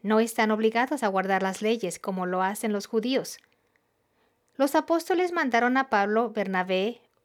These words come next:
Judas y Silas a que llevaran este mensaje a la iglesia en Antioquía. Al leer el mensaje, los gentiles creyentes se alegraron mucho, ya que los gentiles que creían en Cristo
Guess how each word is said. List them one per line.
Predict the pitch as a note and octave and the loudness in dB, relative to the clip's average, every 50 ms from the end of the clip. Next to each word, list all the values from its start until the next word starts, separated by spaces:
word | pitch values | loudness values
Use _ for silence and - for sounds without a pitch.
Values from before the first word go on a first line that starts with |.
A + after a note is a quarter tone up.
| _ - | _ -20
Judas | - - A#3 G#3+ G#3 G3+ G#3+ A3 B3+ C4 - - - _ _ _ _ _ | -8 -2 0 0 2 2 0 -2 -2 -4 -8 -12 -18 _ _ _ _ _
y | - A#3+ A#3 | -6 -6 -4
Silas | - - D4 D4 C4+ A3+ F#3+ G3 G3+ - - _ _ _ _ _ _ _ _ _ _ - | -2 -2 0 0 2 0 0 -2 -4 -8 -12 _ _ _ _ _ _ _ _ _ _ -4
a | B3+ B3+ | -4 -2
que | - C#4+ | 0 0
llevaran | B3+ C#4+ C#4 C4+ B3+ C4+ C#4 C#4+ D4+ D#4 E4+ F4+ E4+ C#4 - | 0 2 2 2 4 4 4 4 4 2 -2 -4 -4 -4 -2
este | A#3+ B3 B3 - D#4 | -2 -2 0 0 -2
mensaje | D4+ D#4 D#4+ D4+ - - A3+ G3+ G3+ - C4 | -4 -4 -6 -6 -2 0 0 0 0 0 0
a | B3 | 0
la | B3 | 0
iglesia | A#3 G3+ F#3+ F#3 F#3+ F#3+ - A#3 A#3 G3+ | 0 0 0 -2 -2 -2 -2 -2 -2 -2
en | F3 G3+ G3 | -2 -4 -4
Antioquía. | F#3+ F#3 F#3+ - B3 A#3 A#3 - D4 C#4+ G#3 - - _ _ _ _ _ _ _ _ _ _ _ _ _ _ _ - | -4 -4 -4 -4 -4 -4 -2 -2 -2 -2 -2 -4 -6 _ _ _ _ _ _ _ _ _ _ _ _ _ _ _ -2
Al | - A#3+ B3+ C4 | 2 4 4 6
leer | C4 B3+ B3+ C4 C#4 D4+ D#4+ | 6 6 6 6 6 6 4
el | D#4+ D#4+ | 2 0
mensaje, | E4+ F4 F4 - - A3 F#3+ F#3 - - A#3 A#3+ A#3+ - _ _ _ _ _ - | 0 -4 -4 -2 0 0 0 0 -2 -6 -6 -6 -6 -8 _ _ _ _ _ -4
los | - A3+ A#3 - | -2 0 0 2
gentiles | C4 A#3 A3 A3+ C4+ C4+ C4+ C#4+ C#4+ C#4+ | 2 0 0 0 0 0 0 0 -2 -2
creyentes | - D#4 D4+ C4 B3 G#3 G3 G3+ G#3 A#3 A#3+ A#3 | -2 -2 0 2 2 0 0 0 0 0 0 0
se | - - | 0 -2
alegraron | F#3 E3+ E3+ F3+ E3+ E3+ F3+ F#3+ F#3+ | -2 -2 -2 -4 -4 -4 -4 -4 -2
mucho, | G3 G#3 A#3+ C4 - - - E3 - _ _ _ _ _ _ _ _ _ _ | -2 -2 -2 -2 -4 -6 -10 -12 -12 _ _ _ _ _ _ _ _ _ _
ya | - C#4+ D4 | 0 0 2
que | D4 D#4+ E4+ | 2 2 2
los | D#4 E4 D#4 | 0 0 -2
gentiles | - - E4+ D4+ - A#3+ A3 G#3 G#3+ A3 A3 - - | -4 -6 -8 -4 -2 0 0 2 2 0 -2 -4 -10
que | - - F3 D#3+ | -10 -10 -10 -8
creían | - F3 D#3+ D#3 D#3 E3+ F#3+ G#3 A3+ | -8 -8 -6 -6 -4 -4 -2 -2 -2
en | B3+ C#4+ C#4 | -2 -2 -2
Cristo | - G#3+ G3 G3 - - - B3 B3+ B3 | -2 -4 -4 -4 -4 -4 -4 -4 -4 -6